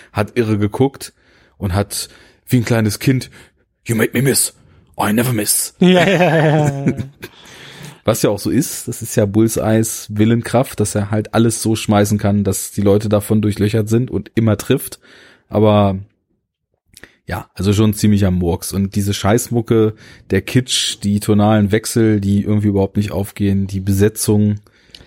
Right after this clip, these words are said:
Speaker 1: das hat alles schon nicht so richtig gepasst. Und trotzdem gibt's noch, also war es jetzt nicht so, dass ich das als Qual empfunden habe, sondern dachte, es
Speaker 2: Nee, nee.
Speaker 1: okay
Speaker 2: Nee, nee.
Speaker 1: teilweise.
Speaker 2: Ja, nee, nee, genau. Die Qual, die kam dann für mich eher bei Elektra, aber da kommen wir gleich zu.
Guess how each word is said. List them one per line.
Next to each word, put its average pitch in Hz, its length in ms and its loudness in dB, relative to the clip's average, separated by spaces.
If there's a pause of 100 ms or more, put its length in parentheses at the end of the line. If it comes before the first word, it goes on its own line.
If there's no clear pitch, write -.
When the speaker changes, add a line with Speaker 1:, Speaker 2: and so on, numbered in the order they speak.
(500)
Speaker 1:
das 90 160 0
hat 107 160 -4
alles 107 240 0
schon 101 160 0
nicht 104 160 2
so 104 80 -4
richtig 101 300 -4
gepasst. - 420 -4
Und 98 140 -4
trotzdem 107 720 2 (500)
gibt's 107 280 -2
noch, 104 300 0
also 101 300 0
war 107 200 2
es 113 100 -2
jetzt 104 160 -2
nicht 107 140 0
so, 107 100 -2
dass 101 160 0
ich 101 220 -10
das 101 320 -8
als 98 180 -6
Qual 101 360 2
empfunden 98 420 0
habe, 92 180 -2
sondern 95 160 -4
dachte, - 240 -10
es - 360 -16 (1000)
Speaker 2:
Nee, 285 120 4
nee. 262 140 6
Speaker 1:
okay 113 520 4
Speaker 2:
Nee, 208 140 6
nee. 202 240 4
Speaker 1:
teilweise. 190 180 0
Speaker 2:
Ja, 226 320 4
nee, 220 180 4
nee, 214 280 4
genau. 180 260 2
Die 175 80 0
Qual, 196 260 0
die 185 80 -2
kam 180 220 0
dann 180 80 2
für - 160 -10
mich 170 160 -6
eher 170 140 -6
bei 160 140 -4
Elektra, 156 340 -8
aber 156 120 -8
da 156 60 -4
kommen 156 160 -10
wir 151 60 -10
gleich 147 180 -4
zu. - 180 -12